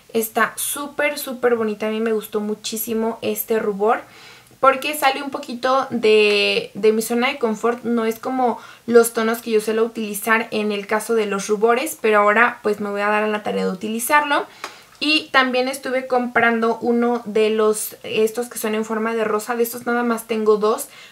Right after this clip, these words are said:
Con este ya son tres y también viene sellado, entonces le voy a quitar la envoltura. Y este es el tono cero cinco Coral Cove o Coral Cove.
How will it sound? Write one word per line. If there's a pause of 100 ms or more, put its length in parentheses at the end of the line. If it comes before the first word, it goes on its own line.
(120)
Con
este
ya
son
tres
y
también
viene
sellado,
entonces
le
voy
a
quitar (160)
la
envoltura. (1000)
Y
este
es
el
tono (420)
cero
cinco
Coral
Cove (180)
o
Coral
Cove.